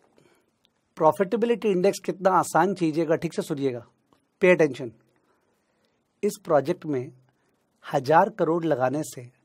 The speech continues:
प्रेजेंट वैल्यू नाइन एटी एट आ रहा है। I repeat, इस प्रोजेक्ट में हज़ार करोड़ लगाने से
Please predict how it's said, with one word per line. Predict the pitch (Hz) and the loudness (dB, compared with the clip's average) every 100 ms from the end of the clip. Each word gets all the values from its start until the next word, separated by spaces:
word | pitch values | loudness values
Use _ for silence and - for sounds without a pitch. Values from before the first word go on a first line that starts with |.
| _ _ _ _ - | _ _ _ _ -2
प्रेजेंट | 143 143 190 202 | 0 2 0 0
वैल्यू | 165 165 185 | 2 2 0
नाइन | 156 151 165 | -2 0 0
एटी | 151 156 | -2 -2
एट | 156 156 | -2 0
आ | 123 | -2
रहा | 123 | -6
है। | - _ _ _ _ _ - 151 | -18 _ _ _ _ _ -10 -6
I | 135 | -4
repeat, | 131 185 - _ _ _ _ _ _ | -4 -4 -8 _ _ _ _ _ _
इस | 208 214 | -4 -2
प्रोजेक्ट | 160 147 135 175 | 4 4 4 -4
में | 165 156 | -6 -6
हज़ार | 123 135 156 170 | -4 -2 2 0
करोड़ | - 170 170 160 | 2 -2 -2 -2
लगाने | 143 131 143 180 | -2 0 0 -2
से | - 127 | -2 -8